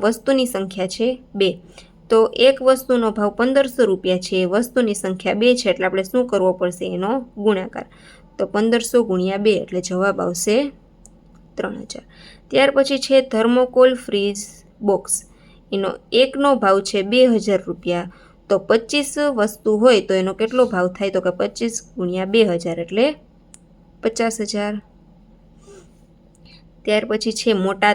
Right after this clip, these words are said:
તપેલા. એમાં એક તપેલાની કિંમત આઠસો રૂપિયા છે. તો એવી આપણે કેટલા તપેલા કીધા છે? છ. તો એનો પણ શું થશે? ગુણાકાર. તો જવાબ આપશે ચાર હજાર આઠસો રૂપિયા. ત્યાર પછી છે ટ્રે અને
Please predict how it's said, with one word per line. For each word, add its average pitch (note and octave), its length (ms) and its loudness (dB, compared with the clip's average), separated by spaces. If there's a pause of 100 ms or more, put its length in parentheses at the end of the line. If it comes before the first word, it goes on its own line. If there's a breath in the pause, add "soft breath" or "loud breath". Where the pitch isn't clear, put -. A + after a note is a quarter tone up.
તપેલા. - 420 -2 (420 loud breath)
એમાં G3 220 -4 (140)
એક C#4 80 2 (100)
તપેલાની A#3 640 2
કિંમત G3 340 -2 (1000)
આઠસો C4+ 360 2 (100)
રૂપિયા F3+ 320 -4
છે. - 100 -4
તો F3+ 120 -6
એવી F#3+ 220 2
આપણે G3 300 -4
કેટલા B3 300 0
તપેલા A3 380 -2
કીધા F#3 340 -6
છે? - 100 -4 (200)
છ. - 40 -4 (640 loud breath)
તો - 40 -10 (100)
એનો G#3+ 200 2
પણ G#3+ 180 0
શું A#3 180 0
થશે? G3+ 280 0 (340)
ગુણાકાર. G3 400 -6 (240)
તો - 60 -8 (100)
જવાબ F#3+ 380 -2
આપશે - 320 -6 (1400 soft breath)
ચાર G3+ 200 0 (160)
હજાર G#3+ 200 -2 (480)
આઠસો F#3+ 300 -8 (100)
રૂપિયા. G3 380 -14 (580 soft breath)
ત્યાર C4 240 6
પછી B3 320 0
છે B3+ 140 6
ટ્રે A#3+ 220 4 (160)
અને F#3 220 0